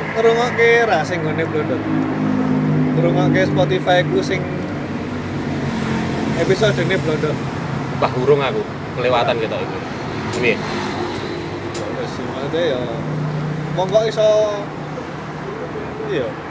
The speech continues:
Speaker 1: gampang ketempelan, ngono ki lho.
Speaker 2: Nek, nek kuwi menurutku,
Speaker 1: Ya,
Speaker 2: iki sih
Speaker 1: wong-wongane.
Speaker 2: wong-wongane, ah. Ono, dadi ning awakmu kayak ono ruang.
Speaker 1: Ruang sing iso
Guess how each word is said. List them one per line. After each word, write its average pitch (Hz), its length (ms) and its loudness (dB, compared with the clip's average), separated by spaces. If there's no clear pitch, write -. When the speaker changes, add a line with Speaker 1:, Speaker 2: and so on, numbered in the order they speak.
Speaker 1:
gampang 165 360 -2
ketempelan, 202 800 2
ngono 214 420 -2
ki 370 100 2
lho. 311 120 0
Speaker 2:
Nek, 107 400 0
nek 110 280 0
kuwi 120 340 2
menurutku, 139 680 -2
Speaker 1:
Ya, - 80 -6
Speaker 2:
iki 147 120 -2
sih 147 140 2
Speaker 1:
wong-wongane. 175 580 0
Speaker 2:
wong-wongane, 131 520 2
ah. 143 200 4
Ono, 131 260 4
dadi 147 420 2
ning 147 120 -2
awakmu 147 320 0
kayak 143 200 2
ono 143 140 0
ruang. - 260 -2
Speaker 1:
Ruang 170 260 2
sing - 220 2
iso 139 220 2